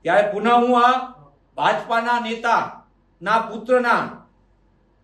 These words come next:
વિજય ભાંભોર, જેને પોતે મોબાઈલ નંબર પણ આપે છે કે બીજા બૂથમાં પણ તમારે સેવા લેવી હોય તો લ્યો,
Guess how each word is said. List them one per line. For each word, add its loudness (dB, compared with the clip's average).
વિજય 2
ભાંભોર, 2
જેને -6
પોતે -6
મોબાઈલ -2
નંબર -4
પણ -2
આપે 4
છે 0
કે -4
બીજા -2
બૂથમાં -6
પણ -10
તમારે -6
સેવા -6
લેવી -4
હોય -12
તો -8
લ્યો, -8